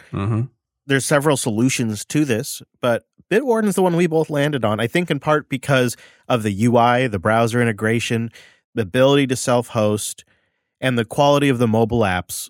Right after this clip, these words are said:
Speaker 2: all kinda come together to make it our favorite choice.
Speaker 1: So whilst we're sort of kind of on the topic of security, why don't we discuss the Plex hoopla that's been going on as well about this, uh, botnet thing that's been amplifying stuff across the internet?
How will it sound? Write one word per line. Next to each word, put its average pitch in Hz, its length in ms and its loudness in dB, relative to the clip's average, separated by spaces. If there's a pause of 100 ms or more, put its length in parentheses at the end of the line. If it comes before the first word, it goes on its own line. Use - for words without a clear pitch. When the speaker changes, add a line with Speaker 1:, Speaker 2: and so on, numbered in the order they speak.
Speaker 2:
all 135 220 2
kinda 131 240 -2
come 120 160 -4
together 107 320 0
to 95 120 -10
make 104 160 -2
it 98 80 -2
our 98 100 -2
favorite 87 320 -10
choice. - 360 -12 (380)
Speaker 1:
So - 120 -2
whilst 170 240 2
we're 170 80 4
sort 156 220 2
of 135 100 -2
kind 131 360 0
of 113 100 0
on 107 100 0
the 101 60 -4
topic 107 300 -4
of 98 100 -4
security, 95 840 -4 (300)
why 113 160 0
don't 135 160 -2
we 135 240 -2
discuss - 720 -4
the - 80 -4
Plex - 880 -8 (100)
hoopla 87 480 -2
that's - 140 -12
been 92 220 -6
going 82 260 -4
on 82 120 -4
as 80 120 -10
well 90 320 -6 (300)
about 92 300 -2
this, - 300 -6
uh, 90 260 -4 (840)
botnet 110 440 0 (120)
thing 98 420 -4
that's 85 140 -8
been 104 160 -6
amplifying 104 920 -4
stuff - 340 -6
across - 260 -8
the 95 100 -6
internet? 90 360 -8